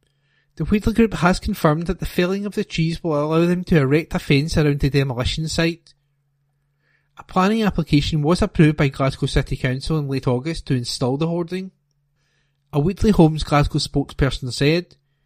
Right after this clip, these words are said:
"Health and safety is always our top priority while we carry out major regeneration work.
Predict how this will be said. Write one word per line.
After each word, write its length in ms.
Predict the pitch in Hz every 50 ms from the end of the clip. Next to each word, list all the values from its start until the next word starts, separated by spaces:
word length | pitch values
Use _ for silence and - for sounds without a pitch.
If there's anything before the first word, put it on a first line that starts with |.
| _ _ _ _ _ _ _ _ _
"Health 300 | - 190 208 202 - -
and 120 | 247 214
safety 420 | - - 165 156 - - - 190 170
is 120 | 156 -
always 220 | 147 147 147 139
our 160 | 123 135 143 143
top 240 | - - 147 143
priority 640 | - - 143 131 127 131 147 151 - 190 185 185 - _ _ _ _ _
while 140 | - 165 151
we 100 | 156 156
carry 340 | - 180 190 196 190 170 143
out 120 | 117 117
major 240 | 151 165 - 190 185
regeneration 840 | 175 - 180 160 170 156 - 156 147 143 127 131 120 - 147 139
work. 400 | 123 120 139 147 - _ - -